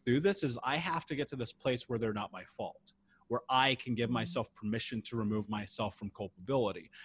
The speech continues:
Speaker 1: And in doing so, what I recognized was that created accountability for the other parts of my life, for going and maintaining the healthy lifestyle, for doing the things that I said I was going to do, for changing my value system,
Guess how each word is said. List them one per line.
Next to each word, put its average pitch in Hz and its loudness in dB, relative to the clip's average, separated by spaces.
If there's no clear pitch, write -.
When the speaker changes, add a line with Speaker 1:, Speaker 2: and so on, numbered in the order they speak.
Speaker 1:
And 127 4
in 107 2
doing 190 4
so, 113 0
what 117 -2
I 107 2
recognized 113 0
was 104 -6
that 110 0
created 104 0
accountability 117 2
for - -2
the 107 -4
other 160 8
parts - 4
of 95 -8
my 90 -6
life, - -16
for 113 0
going 135 4
and 117 -2
maintaining 113 -4
the 104 -6
healthy 98 -8
lifestyle, 87 -12
for 117 -6
doing 135 0
the 123 2
things 107 -2
that 101 -2
I 98 -4
said 95 -10
I 92 -12
was 90 -16
going 92 -14
to 87 -20
do, 87 -20
for - -8
changing 135 2
my 110 6
value 95 0
system, 92 -10